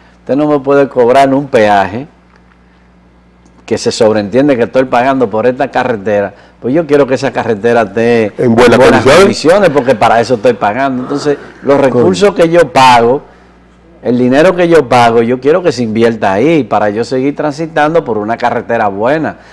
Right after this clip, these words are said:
Speaker 1: No que ese dinero vaya para el otro sitio y la carretera a cabo de par de años ya no sirva. Entonces voy a seguir pagando el peaje andando en una carretera mala.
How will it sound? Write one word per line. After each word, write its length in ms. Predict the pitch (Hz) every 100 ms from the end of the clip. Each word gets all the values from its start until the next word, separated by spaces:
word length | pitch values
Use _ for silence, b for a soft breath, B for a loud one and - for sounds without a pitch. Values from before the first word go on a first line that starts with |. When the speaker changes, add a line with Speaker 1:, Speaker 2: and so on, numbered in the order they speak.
| B -
Speaker 1:
No 240 | 107 135
que 80 | 165
ese 200 | 160 170
dinero 440 | 175 180 180 165
vaya 340 | 117 113 139 143
para 220 | 143 156
el 80 | 151
otro 280 | 151 170
sitio 380 | 160 160 160 170
y 20 |
la 120 | 151 -
carretera 880 | 123 113 92 127 143 - - - -
a 180 | 110
cabo 280 | - 117 139
de 100 | 139
par 200 | 123 135
de 140 | 151 147
años 300 | 151 143 120
ya 140 | 110
no 120 | 110
sirva. 420 | - 131 180 156
Entonces 380 | 117 110 101 131
voy 200 | 123 135
a 80 | 156
seguir 340 | 156 151 160
pagando 320 | 160 156 160 160
el 60 |
peaje 480 | 143 139 165 165 165 - - _
andando 400 | 120 120 131 160
en 60 | 151
una 200 | 156 151
carretera 480 | 156 151 143 156 156
mala. 280 | 160 120